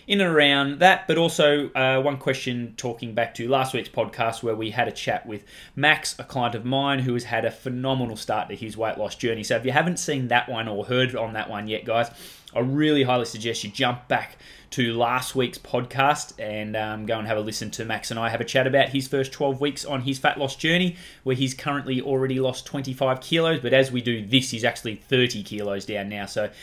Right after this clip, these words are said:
he's continuing to stride forward, which is fantastic to see. But, uh, let's get straight into it, guys.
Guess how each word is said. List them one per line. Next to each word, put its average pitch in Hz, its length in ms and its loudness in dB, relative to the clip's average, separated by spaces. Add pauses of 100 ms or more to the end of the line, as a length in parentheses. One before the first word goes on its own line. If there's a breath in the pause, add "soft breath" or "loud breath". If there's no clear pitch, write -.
(160 loud breath)
he's 127 160 6
continuing 117 540 -2
to 104 100 -6
stride 110 440 0
forward, 113 540 -2
which 110 180 -8
is 101 120 -8
fantastic 104 600 -6
to 107 80 -6
see. 117 340 2 (840 loud breath)
But, 151 220 0
uh, 175 260 6
let's 202 200 -2
get - 160 -4
straight 175 380 2
into 143 260 0
it, - 80 -2
guys. 135 280 2